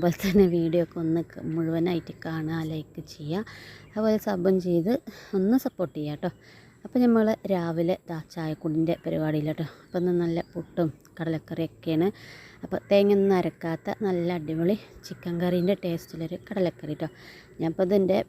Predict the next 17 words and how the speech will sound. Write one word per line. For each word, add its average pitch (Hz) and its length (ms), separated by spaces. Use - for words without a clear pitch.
ഉം, 185 300
റെസിപ്പി, - 340
ഏ, 196 80
ഒന്നും 190 220
ശരിക്കൊന്നും 185 520
ഇട്ടിട്ടില്ല 165 360
കേട്ടോ. 160 120
അപ്പോൾ 160 220
ഇന്ന് 165 120
കുറച്ച് - 400
തിരക്കായതുകൊണ്ട് 165 680
പെട്ടെന്ന് 185 440
നമുക്ക്, 170 360
ഏ, 185 40
ഉണ്ടാക്കണം. 160 480
അപ്പോൾ 175 220
ഞാൻ 175 160